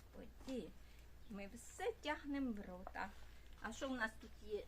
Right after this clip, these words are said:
щоб замість крему? Є молоточок. Ні?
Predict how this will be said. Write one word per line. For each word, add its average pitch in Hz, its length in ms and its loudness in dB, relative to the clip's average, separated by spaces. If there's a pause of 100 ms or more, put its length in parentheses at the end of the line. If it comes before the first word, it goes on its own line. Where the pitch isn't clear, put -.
(160)
щоб 247 200 0 (760)
замість 247 440 2
крему? 285 420 2 (1200)
Є 294 260 2
молоточок. 262 720 2 (2750)
Ні? 269 280 4